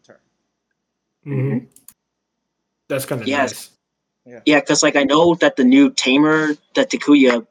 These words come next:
Speaker 3: actually <laughs> Oh my god, it's so funny. You
Speaker 1: Is
Speaker 3: got
Speaker 1: it
Speaker 3: to
Speaker 1: the
Speaker 3: put
Speaker 1: red
Speaker 3: five
Speaker 1: one?
Speaker 3: evolution sources on that thing, I believe.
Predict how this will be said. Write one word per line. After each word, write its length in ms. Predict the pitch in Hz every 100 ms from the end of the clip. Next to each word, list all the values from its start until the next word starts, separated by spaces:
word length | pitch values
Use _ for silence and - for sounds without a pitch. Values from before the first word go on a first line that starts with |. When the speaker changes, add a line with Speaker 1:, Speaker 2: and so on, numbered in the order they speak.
| -
Speaker 3:
actually 600 | 120 139 - 147 143 131 - -
<laughs> 1500 | 247 - - - 427 _ - 440 _ _ _ _ _ _ - 403
Oh 280 | 403 392 359
my 160 | 339
god, 240 | 320 339 330
it's 120 | 302
so 160 | 294 277
funny. 360 | 285 269 233 _ _ - - _ _
You 60 | -
Speaker 1:
Is 40 |
Speaker 3:
got 80 | 220
Speaker 1:
it 60 | 226
Speaker 3:
to 40 |
Speaker 1:
the 100 | 220
Speaker 3:
put 40 | 208
Speaker 1:
red 60 |
Speaker 3:
five 140 | 156 190
Speaker 1:
one? 20 | 190
Speaker 3:
evolution 320 | 170 170 -
sources 180 | 139 131
on 100 | 123 120
that 260 | 117 117
thing, 140 | 120 113
I 60 |
believe. 280 | 107 110 110